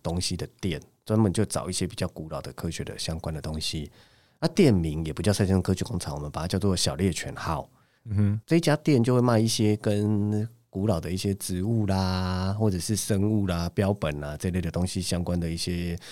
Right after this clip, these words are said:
Speaker 1: 有趣的东西。那我们就开始从就古老的科学里面去找灵感的时候，发现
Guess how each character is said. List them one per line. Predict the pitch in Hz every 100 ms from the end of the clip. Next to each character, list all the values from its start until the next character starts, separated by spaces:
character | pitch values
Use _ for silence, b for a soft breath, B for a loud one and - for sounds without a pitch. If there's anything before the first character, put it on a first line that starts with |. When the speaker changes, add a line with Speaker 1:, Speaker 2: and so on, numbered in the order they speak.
| B B B
Speaker 1:
有 | - 76
趣 | - 101
的 | 113
东 | 90 82
西。 | 85 - 78 76 b b b
那 | 135 139 _ _ _ -
我 | 95
们 | 90
就 | 90
开 | 135 - 139
始 | -
从 | 76 76 80 -
就 | 135
古 | - 101
老 | 120 78
的 | -
科 | 117 - 117 120 120
学 | 123 - 85 78 76 73 76
里 | 76 67
面 | 110 104
去 | -
找 | 117 - 55
灵 | 82 110
感 | 78 60
的 |
时 | - 95
候， | 101
发 | 107
现 | 107 117 85